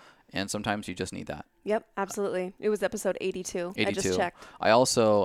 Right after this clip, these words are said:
Speaker 1: uh, earlier in the, earlier in the day, in preparation for this podcast, took something that is just a massive ally for me,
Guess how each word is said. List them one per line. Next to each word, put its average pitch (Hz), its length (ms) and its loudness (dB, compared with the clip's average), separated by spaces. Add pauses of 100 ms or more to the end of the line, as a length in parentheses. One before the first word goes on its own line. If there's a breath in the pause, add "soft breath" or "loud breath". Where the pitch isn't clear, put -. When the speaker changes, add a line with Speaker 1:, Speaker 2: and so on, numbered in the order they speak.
Speaker 1:
uh, 85 220 0
earlier 117 260 4
in 104 80 -2
the, 95 160 -8
earlier 104 340 2
in 92 100 -6
the 92 60 -4
day, 95 300 2
in 92 220 -8
preparation 90 440 -2
for - 60 -18
this 78 120 -12
podcast, 92 760 0
took - 340 -6
something 95 380 -6
that 87 120 -2
is 87 360 -4 (400 soft breath)
just 107 180 0
a 95 60 0
massive 95 680 2
ally 92 360 0
for 110 160 -8
me, 120 340 -6